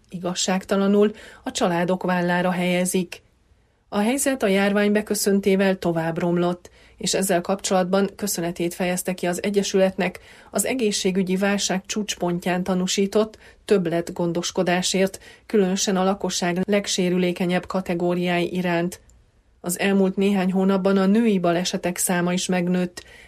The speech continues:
emlékeztetve bennünket arra, hogy a nők munkahelyi teljes védelme még nem valósult meg, figyelmeztetett a pápa. „Az életnek nincs ára”, hangsúlyozta. „Ha nem fektetünk be a munkahelyi biztonság megteremtésébe,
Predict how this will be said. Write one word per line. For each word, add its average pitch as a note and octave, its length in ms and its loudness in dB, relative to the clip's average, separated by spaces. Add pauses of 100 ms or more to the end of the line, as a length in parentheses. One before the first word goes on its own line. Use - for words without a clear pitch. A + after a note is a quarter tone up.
emlékeztetve G3+ 800 0
bennünket G3 500 2
arra, A3 380 2 (240)
hogy G3 220 0
a F#3+ 80 4
nők G#3 380 4
munkahelyi G#3 640 2
teljes G3 460 0
védelme G3+ 520 2
még A3 220 2
nem A3 240 4
valósult F3+ 600 0
meg, F3 240 0 (200)
figyelmeztetett F3+ 840 -2
a D#3+ 40 -2
pápa. - 480 -6 (800)
„Az F#3+ 180 -2
életnek A#3+ 500 0
nincs A3 320 2
ára”, D3+ 280 -2
hangsúlyozta. E3+ 880 -2 (360)
„Ha - 120 -2
nem A#3+ 160 2
fektetünk G#3 520 0
be G3 140 4
a F#3+ 60 2
munkahelyi G3+ 520 2
biztonság F#3+ 580 -2
megteremtésébe, F#3+ 1040 0